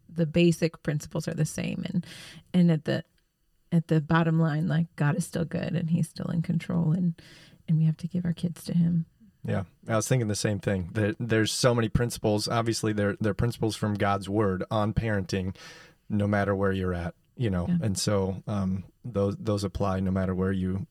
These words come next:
Speaker 2: you are location-wise, um, as long as you're, uh, living for God and, and living, um, in his will and,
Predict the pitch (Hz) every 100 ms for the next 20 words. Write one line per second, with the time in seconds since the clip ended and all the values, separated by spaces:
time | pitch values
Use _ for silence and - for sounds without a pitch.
0 | _ 120 104 95 92 95 92 - 117 -
1 | 95 92 87 87 92 - - - - -
2 | _ 104 95 92 92 90 - 101 104 104
3 | 101 101 98 98 - _ _ - 104 98
4 | - - 107 113 117 110 110 101 101 123
5 | - 107 98 101 107 101 110 110 107 107
6 | - - - - _ 110 98 95 101 117
7 | 110 98 101 92 101 110 139 - 104 95